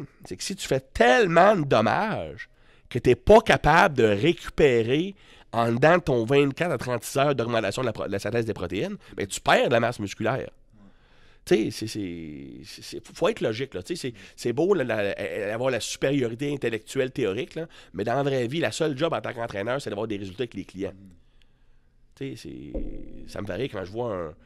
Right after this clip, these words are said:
Speaker 1: Puis c'est, dans le monde sportif, c'est la même chose, mais tu vois le, le, le, le théoricien de, de, à un moment donné, je me rappelle, tu sais, je connais l'Institut national des sports, l'I N S. T'as un superviseur de salle là-bas qui est kinésiologue, euh, qui m'envoie un message, puis, euh, il dit, euh, « CrossFit,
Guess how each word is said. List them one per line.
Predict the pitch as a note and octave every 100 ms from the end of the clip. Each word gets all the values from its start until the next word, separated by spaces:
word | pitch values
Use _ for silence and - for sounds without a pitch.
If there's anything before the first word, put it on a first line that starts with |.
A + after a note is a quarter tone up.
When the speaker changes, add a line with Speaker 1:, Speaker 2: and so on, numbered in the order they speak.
| - - -
Speaker 1:
Puis | - G#2+
c'est, | E2
dans | F#2+
le | A2
monde | B2 C#3
sportif, | - F#2+ D#3+
c'est | -
la |
même | F2+ D2+
chose, | B2 D3 A2
mais | D#2+ - -
tu | -
vois | G#2 A#2+
le, | F2+
le, | D#2 C2+ - _ _ -
le, | E2
le | F2+
théoricien | E2+ A2+ G#2 F#2+ - F3 A#2+ B2+
de, | F#2
de, | F2+
à | E2
un | C#2+ A#1+
moment | D#2+
donné, | A2+
je | F#2+
me |
rappelle, | D2 G2 F2+ D2+ -
tu | -
sais, |
je | E2+
connais | G2+
l'Institut | G2+ G2 -
national | G#2+ G2 G2
des | F2+
sports, | D#2+ F#2 G2+
l'I | G2
N | D#2+
S. | E2+ A2+ - - - - -
T'as | - D#2
un | E2+
superviseur | - - A2+ G2+ G#2+ A2+
de | A2
salle | F2 F#2+ G#2
là-bas | F#2 F#2 -
qui |
est | F#2+
kinésiologue, | - F#2 F2+ F#2 D2+ E2 F2+ - - - - - -
euh, | A1+
qui | -
m'envoie | D2+ F#2 A#2+
un |
message, | - - B1 C#2 F#2+ -
puis, | -
euh, | - - - _ _ _ _ _ _ -
il | B2+
dit, | G#2+
euh, « | D2+ C2 D2 E2 F2+ _ -
CrossFit, | D#3 A#2 - D#3+